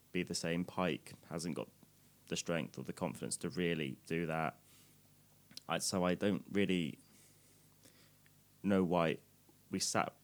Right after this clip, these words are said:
I see why we sat back, but I feel like we should have just, I don't know, changed, tweaked it ever so slightly. Cottrell's a very astute tactical manager, and he definitely could have tweaked the game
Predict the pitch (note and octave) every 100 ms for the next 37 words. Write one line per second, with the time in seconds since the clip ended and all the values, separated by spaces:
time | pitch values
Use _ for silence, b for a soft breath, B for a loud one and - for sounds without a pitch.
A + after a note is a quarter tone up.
0 | - G2+ G2 - C3 F#2+ E2 - D#2 -
1 | E2+ B1 - - - b b - - -
2 | - - - - - F#2+ - G2+ F2+ G1+
3 | F2 - F2+ - E2+ - - - - b
4 | b b b b - - - E2 E2 C#2+
5 | - - - - A2+ G2+ - - - B2+
6 | - - F2+ G2+ F#2 G#2+ A1+ - - -
7 | - G#2+ G2 - - E2+ F#2+ F2 B1+ -
8 | - - F#2+ D#2 - - F#2 - - F2
9 | F2 C2+ - G1+ A1 b b b b b
10 | _ - - E2 D2+ - - - - -
11 | - G#2+ - - F2 D2+ - - - G2
12 | F2 - G2 - - E2+ D2+ G1+ G1+